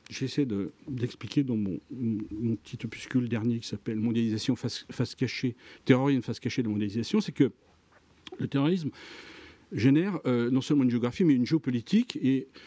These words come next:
dans cette géopolitique-là, l'Arabie Saoudite est effectivement un, un, un acteur de premier plan. Euh, troisième exemple, avant de, de parler de manière plus générale, <clears throat> les groupes islamiques armés algériens, moi, comme journaliste de base,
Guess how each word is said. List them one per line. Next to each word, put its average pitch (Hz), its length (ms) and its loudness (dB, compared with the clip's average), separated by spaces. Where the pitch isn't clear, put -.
dans 139 100 4
cette 139 180 0
géopolitique-là, 127 680 0
l'Arabie 127 240 0
Saoudite 131 340 0
est - 40 -8
effectivement 127 460 0
un, 123 160 0
un, 123 180 0
un 127 80 4
acteur 143 260 -2
de 139 60 2
premier 127 380 2
plan. 190 400 0
Euh, 131 40 0
troisième 160 500 2
exemple, 123 600 0
avant 123 380 2
de, 104 260 0
de 107 140 -2
parler 127 320 0
de 120 40 4
manière 110 220 0
plus 113 140 -2
générale, 127 420 0
<clears throat> 101 340 -6
les 123 220 2
groupes 147 220 0
islamiques 135 340 0
armés 123 160 2
algériens, 139 360 0
moi, 143 120 2
comme 120 220 0
journaliste 131 560 0
de 104 200 -4
base, 165 380 -2